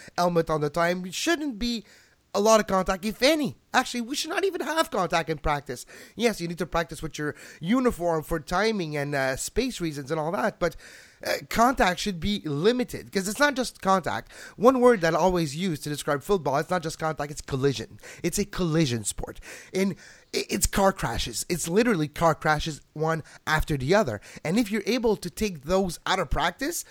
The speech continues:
well, you're gonna limit the effect and the amount of concussions too. So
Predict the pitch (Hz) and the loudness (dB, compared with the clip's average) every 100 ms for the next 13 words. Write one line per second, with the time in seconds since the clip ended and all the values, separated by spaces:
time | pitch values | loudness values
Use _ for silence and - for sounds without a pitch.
0 | - - 196 180 - _ _ 180 202 202 | -16 0 4 4 0 _ _ -2 2 4
1 | 190 247 262 - - _ - 170 170 170 | 6 6 4 -4 -12 _ -14 -10 -8 -8
2 | 156 - - 269 - 160 165 160 226 277 | -10 -6 0 2 0 -6 -4 -2 -2 -2
3 | 156 131 120 - 135 - 262 151 | -8 -8 -10 -10 -10 -6 -6 -4